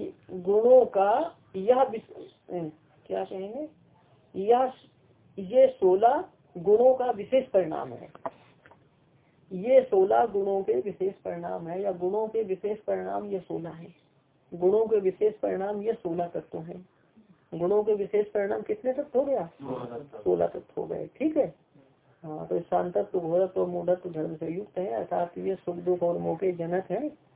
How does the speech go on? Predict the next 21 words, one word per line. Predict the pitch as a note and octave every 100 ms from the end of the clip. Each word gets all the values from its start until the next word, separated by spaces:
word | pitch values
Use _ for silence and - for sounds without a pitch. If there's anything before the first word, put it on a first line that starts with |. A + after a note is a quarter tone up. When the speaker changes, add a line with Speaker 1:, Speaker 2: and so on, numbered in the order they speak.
| _ _ -
Speaker 1:
इसलिए | F#3 F3 F#3
इनको | F3+ F3+ F3
क्या | F#3+ F3
कह | F3+
दिया? | F3 F#3+ D#4 - _ F3
विशेष | E3 - G#3+ -
कह | F3 E3
दिया। | E3 E3+ E3 - - _ _ _ _ _ _ _ _ _ _ -
अब | A3
भी | G#3+ G#3+ A3+ A#3 A#3 A#3 A#3 A3+ G#3
देखेंगे | G#3 G#3 A3 A3 B3
इंद्री-, | - G#3 G#3+ G#3+ A#3 -
इंद्रियां | G#3+ G#3+ A3+ B3+ A#3
क्या | B3 C4+
है? | A#3
आपका | A#3 A3 A3
कार्य | G#3+ G#3+ B3 C4
ही | A#3+
है | G3 B3
ना |
विशेष। | F4+ G3 F#3+